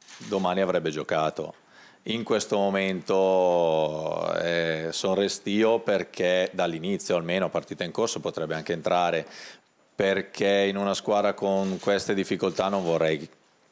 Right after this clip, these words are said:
che lui si sentisse troppo sotto pressione.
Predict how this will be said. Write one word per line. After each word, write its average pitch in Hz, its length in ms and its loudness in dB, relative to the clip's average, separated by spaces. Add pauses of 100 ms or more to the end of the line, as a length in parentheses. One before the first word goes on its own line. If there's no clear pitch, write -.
che 87 200 0
lui 85 1080 4
si - 160 -2
sentisse 85 540 -2
troppo - 280 -4
sotto - 300 -4
pressione. 87 680 -4